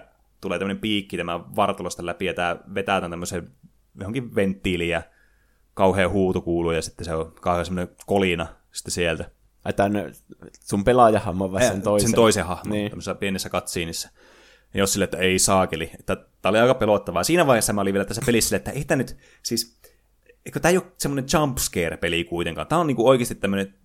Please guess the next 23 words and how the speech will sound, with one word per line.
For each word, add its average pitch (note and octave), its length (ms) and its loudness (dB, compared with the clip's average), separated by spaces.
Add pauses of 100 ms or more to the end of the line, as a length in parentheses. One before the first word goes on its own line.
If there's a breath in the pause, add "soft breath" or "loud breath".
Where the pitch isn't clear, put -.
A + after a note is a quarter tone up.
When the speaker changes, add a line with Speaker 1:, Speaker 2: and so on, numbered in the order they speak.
(180)
Speaker 1:
iso B2+ 300 4
niinku G2 360 -2 (160)
high C#3+ 240 2
tension, F#2+ 600 0
tämmönen E2+ 320 -6
niinku, E2+ 200 -6
että - 160 -10
sä A2 160 0
yrität B2+ 240 0
va-, B2+ 240 -2 (400)
tässä B2+ 180 0
niinku B2+ 220 -2
vaan B2+ 140 6
tätä A#2+ 160 -2
tunnelmaa A2 500 0
luoda, F#2+ 200 2
ja F2+ 40 0
sä G#2 80 -8
yrität G2 180 -2
niinku G2 340 -4 (460 soft breath)
vaan G#2+ 200 2 (160)
vältellä G#2 440 4
tätä. - 280 -8